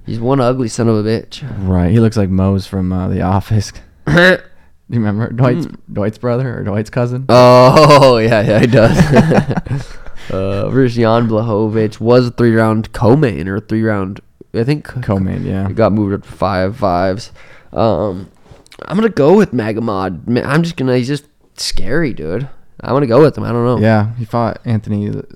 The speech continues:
Speaker 2: Smith last time, right?
Speaker 1: I
Speaker 2: That
Speaker 1: have
Speaker 2: was
Speaker 1: no idea.
Speaker 2: Yeah, I'm pretty sure he
Speaker 1: I'm
Speaker 2: fought Anthony Smith, and Anthony, that's when Anthony broke his leg.
Speaker 1: Um, yep, beat Thiago,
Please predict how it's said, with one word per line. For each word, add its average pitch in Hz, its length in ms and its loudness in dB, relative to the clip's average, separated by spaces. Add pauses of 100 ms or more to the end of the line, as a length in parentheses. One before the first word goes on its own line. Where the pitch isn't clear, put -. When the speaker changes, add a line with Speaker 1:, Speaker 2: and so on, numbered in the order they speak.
(120)
Speaker 2:
Smith 104 360 -8
last 92 300 -10
time, - 240 -12
right? 104 220 -12 (640)
Speaker 1:
I - 140 -10
Speaker 2:
That 107 80 -4
Speaker 1:
have 113 80 -2
Speaker 2:
was 104 80 -8
Speaker 1:
no 73 140 -4
idea. 65 360 -10
Speaker 2:
Yeah, 101 160 0
I'm 101 80 -4
pretty 127 160 -4
sure 113 160 -6
he 107 60 -4
Speaker 1:
I'm 98 60 -8
Speaker 2:
fought 98 200 -4
Anthony 98 400 -4 (540)
Smith, 98 340 -2
and 95 160 0
Anthony, 95 300 -2
that's 101 180 -2
when 101 100 -2
Anthony 95 260 -2
broke 95 240 -4
his 87 120 -6
leg. 90 320 -8 (800)
Speaker 1:
Um, 113 560 0
yep, 95 300 -6 (120)
beat 104 220 -8
Thiago, 104 340 -8